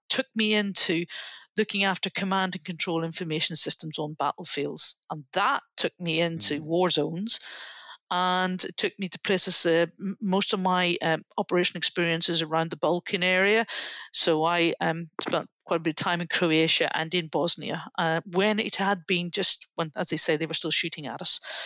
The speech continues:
Speaker 2: Mm-hmm.
Speaker 1: So, um, you know, I saw it where people had totally,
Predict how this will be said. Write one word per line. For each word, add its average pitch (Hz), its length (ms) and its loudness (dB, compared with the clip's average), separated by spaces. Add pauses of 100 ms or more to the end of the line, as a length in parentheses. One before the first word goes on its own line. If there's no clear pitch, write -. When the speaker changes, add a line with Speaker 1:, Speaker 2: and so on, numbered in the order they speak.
(240)
Speaker 2:
Mm-hmm. 123 160 -2
Speaker 1:
So, 175 540 2
um, 175 420 -2 (240)
you 190 120 0
know, 160 220 -4 (380)
I 202 100 2
saw 226 380 4
it 160 160 0
where 170 120 -4
people 185 380 -2
had 170 460 0 (300)
totally, 185 580 0